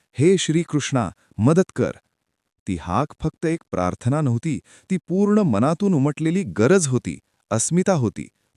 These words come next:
पूर्ण समर्पण. आणि त्या क्षणी कृष्ण आले, पाने फोडून, धावून त्या हत्तीवर आपली छाया टाकली.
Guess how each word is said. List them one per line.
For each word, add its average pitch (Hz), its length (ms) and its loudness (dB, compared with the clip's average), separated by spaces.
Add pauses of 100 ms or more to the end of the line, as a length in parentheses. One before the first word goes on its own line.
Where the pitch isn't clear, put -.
पूर्ण 196 360 4
समर्पण. 117 580 0 (540)
आणि 90 160 -2
त्या 95 220 -2
क्षणी 101 440 -2 (320)
कृष्ण 160 340 0
आले, 92 360 -2 (560)
पाने 156 320 2
फोडून, 131 520 2
धावून 113 440 2 (260)
त्या 160 100 2
हत्तीवर 185 480 0
आपली 165 280 -2
छाया 127 400 -2
टाकली. 80 360 -8